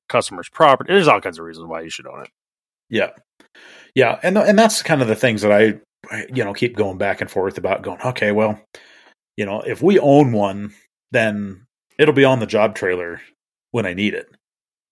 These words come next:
Speaker 2: instead of us showing up to the supply house to pick it up and being like, 'Oh, somebody else is already borrowing it,' or
Speaker 1: Yeah.
Speaker 2: so-and-so didn't
Speaker 1: Yeah.
Speaker 2: bring it back last week when they took it."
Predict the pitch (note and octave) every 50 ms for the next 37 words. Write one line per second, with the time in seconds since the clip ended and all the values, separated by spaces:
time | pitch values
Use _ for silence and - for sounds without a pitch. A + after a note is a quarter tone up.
0 | _ _ _ - B2 G#2+ G#2+ - - - A#2+ A2 G#2+ G2 F#2 F2 - - - _
1 | - - A#2 G#2+ - - B2 G#2+ G#2 G2+ G#2+ G#2 - G2+ F#2+ F2+ - - G2 -
2 | A2 G2+ F#2+ G2+ G2 F2+ - - - - A2+ - - G2 G2+ G2+ G2+ G2+ F#2 F2+
3 | F#2+ F#2+ F#2 F#2 F#2 F2+ F2 F2+ - - - B2+ A#2 G#2 - - - B2 A2 G2+
4 | G2 F#2+ G#2 A2+ - G2+ G2 G2 G2 F#2 F2 E2+ E2 F2+ F#2+ G2 F2+ F2 D#2+ D2+
5 | E2 C#2 - - - _ _ _ _ _ _ _ _ _ - G2+ F2+ E2+ E2 -
6 | _ _ _ _ _ _ _ - B2 A2+ D3 D#3+ C3+ A2 - B2 A2 G#2 A2+ B2
7 | B2 A#2+ - A#2 A#2+ A2+ G2+ G2+ A2 A2 A2+ - - G#2+ G#2 G2+ - - - A#2
8 | A#2 A2 - G2 F2 E2+ E2 D2+ - - D#2+ - -